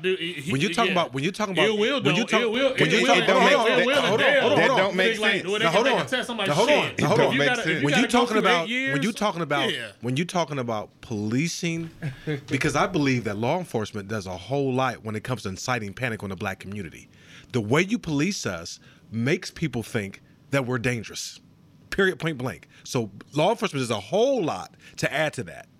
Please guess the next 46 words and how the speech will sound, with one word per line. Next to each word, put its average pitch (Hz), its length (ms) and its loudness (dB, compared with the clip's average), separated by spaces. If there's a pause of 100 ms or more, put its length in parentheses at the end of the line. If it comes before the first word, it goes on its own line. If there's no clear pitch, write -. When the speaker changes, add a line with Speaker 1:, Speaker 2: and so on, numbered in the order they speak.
(160)
Speaker 2:
By 131 120 0
the 127 60 0
way, 131 120 2
the 143 60 0
police 151 240 -2
is, 95 140 -16 (160)
we're 139 80 0
gonna 139 120 0
be 113 160 -4
extra 175 280 0
brutal 160 220 0
with 110 100 -6
them 104 80 -10
because 110 180 -10
these 135 140 -6
guys 107 220 -4
are 92 80 -12
very 117 240 -2
brutal. 123 400 -2 (200)
They're 95 120 -14
very 143 360 0
dangerous. 131 360 -4
So, 110 180 -4
you 120 100 -8
know, 107 80 -6
we're 101 120 -6
gonna 117 100 -2
do 113 160 -6 (100)
everything. 151 300 0
Speaker 3:
That's, 135 160 -6
Speaker 2:
po-, - 60 -20 (100)
hold 139 120 2
Speaker 3:
that's 156 80 4
Speaker 2:
on, - 20 4
hold 214 100 4
Speaker 3:
not 160 140 4
Speaker 2:
on, - 20 -2
Speaker 3:
every 160 160 0
Speaker 2:
hold 208 140 4
on. 147 60 -2
Speaker 3:
situation, 147 280 -2
Speaker 2:
And 156 160 0
Speaker 3:
though. 185 60 2
Speaker 2:
listen, 220 280 2
and 123 80 -4
listen, 180 280 -2